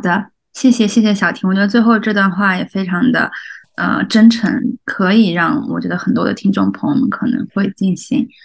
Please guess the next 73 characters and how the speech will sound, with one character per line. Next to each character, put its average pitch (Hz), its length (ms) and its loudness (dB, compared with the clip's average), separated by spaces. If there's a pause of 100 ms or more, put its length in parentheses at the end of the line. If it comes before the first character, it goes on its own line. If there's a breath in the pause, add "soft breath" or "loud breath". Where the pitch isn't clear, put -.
(140 loud breath)
一 185 100 -2
些 185 160 0
对 190 140 0
自 190 180 -4
己 170 80 -4
的 165 120 -6
思 - 240 -6
考。 - 280 -2 (440 loud breath)
然 175 160 0
后， 185 440 2 (260 loud breath)
呃， 170 280 0
那 196 180 4
非 220 140 2
常 196 180 4
感 170 160 0
谢 202 160 2
小 175 160 -2 (100)
婷 - 160 2
今 190 140 0
天 190 100 2
的 190 80 2
时 185 220 -2
间。 185 340 0 (280 loud breath)
然 185 120 0
后 196 60 4
大 202 120 2
家 196 140 2
如 190 220 0
果 185 140 2
喜 - 200 -4
欢 175 200 -2
这 185 140 -2
期 196 460 -2 (140)
播 196 140 -2
客 196 160 -4
的 190 120 0
话， - 220 -4
也 - 200 -2
欢 196 140 2
迎 196 80 4
在 185 140 -2
我 - 40 -4
们 - 100 0
评 196 200 -2
论 185 120 4
下 175 260 -4
方 175 160 0
留 165 180 -6
言， 240 280 0 (400 loud breath)
然 196 160 0
后 180 200 2
也 170 240 0
可 - 160 -4
以 202 60 0
关 202 220 2
注 233 140 4
我 202 80 0
们 - 220 0
的 - 160 -4
家 170 180 -6
庭 190 180 0
教 180 200 0
育 151 60 -2
圆 - 180 0
桌 - 200 -2
谈， - 300 -4
可 - 140 -6
以 185 80 0
收 190 160 -4
听 190 180 0
更 190 160 2
多 208 140 2
的， 208 200 0